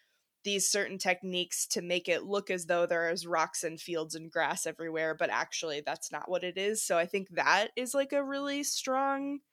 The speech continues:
kind of, like, core memory of, like, physical working on stuff.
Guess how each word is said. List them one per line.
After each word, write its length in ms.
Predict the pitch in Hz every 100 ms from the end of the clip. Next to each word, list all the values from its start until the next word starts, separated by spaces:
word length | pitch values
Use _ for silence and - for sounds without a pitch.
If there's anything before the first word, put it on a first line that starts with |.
| _ _ _ _
kind 140 | 262
of, 100 | 262
like, 220 | 262 262 -
core 260 | 269 247
memory 460 | 254 254 254 254 254
of, 160 | 240
like, 200 | 247 233
physical 840 | - - 240 254 - 233 233 233 220
working 460 | 202 220 220 240 233
on 200 | 233 233
stuff. 480 | - 240 240 -